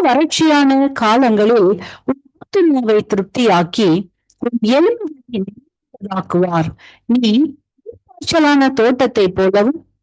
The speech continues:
வற்றாத நீரூற்றை போலவும் இருப்பாய்." எனக்கு அருமையான சகோதர சகோதரிகளே,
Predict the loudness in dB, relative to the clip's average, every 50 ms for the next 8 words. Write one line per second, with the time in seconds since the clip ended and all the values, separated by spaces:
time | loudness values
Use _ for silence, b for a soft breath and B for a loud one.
0 | _ _ -2 0 0 0 0 0 0 0 2 4 4 2 2 2 2 2 4 2
1 | 2 2 0 -2 -2 0 0 0 0 0 0 2 2 2 2 2 2 2 2 2
2 | 2 2 2 0 0 -2 0 0 0 0 0 -2 -6 -10 b b b b b b
3 | b b 0 0 2 2 2 2 2 2 2 2 4 4 4 2 2 2 0 0
4 | 2 2 2 2 2 2 0 0 0 0 2 2 2 2 2 0 0 2 2 2
5 | 2